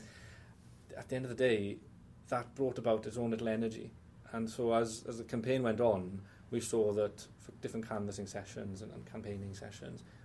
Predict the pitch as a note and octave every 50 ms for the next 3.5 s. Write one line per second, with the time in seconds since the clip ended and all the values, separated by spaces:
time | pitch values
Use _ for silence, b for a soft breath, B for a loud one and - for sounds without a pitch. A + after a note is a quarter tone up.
0 | B B A#2+ B2+ A#2+ A#2 A2+ A2 G#2+ G2+ G2+ G2 - A#2+ A2+ - - A2+ - -
1 | - - - - - - - G#2+ G#2 G#2 G2+ G#2+ G#2+ G#2+ - G#2+ G#2+ G2+ G2+ -
2 | G#2+ - G#2+ G#2+ G#2 G#2 - - - - - - - B B B B B B B
3 | B - G#2 G2+ G2+ F#2+ G2 G2+ G#2 -